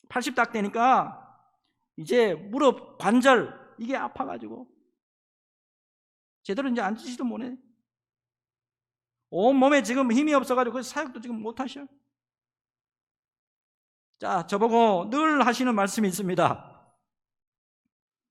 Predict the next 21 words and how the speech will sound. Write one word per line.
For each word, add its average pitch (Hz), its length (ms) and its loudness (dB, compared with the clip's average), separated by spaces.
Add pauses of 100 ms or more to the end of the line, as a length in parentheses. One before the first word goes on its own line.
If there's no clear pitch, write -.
(420)
저보고 - 840 -6
"아들 175 300 0
목사" 131 400 -4
이렇게 - 300 -6
불러요. 110 380 -12 (2500)
"아들 175 240 0
목사, 160 680 0 (1300)
힘 311 200 -2
있는 320 320 4
때가 262 280 8
마냥 254 380 6
있는 247 280 4
게 240 80 4
아니요. 233 1120 2 (2500)
기회가 311 600 8
있는 294 380 2
것이 262 300 -2
늘 339 340 2
있는 311 220 0
것이 262 200 -2
아니요. 247 840 -4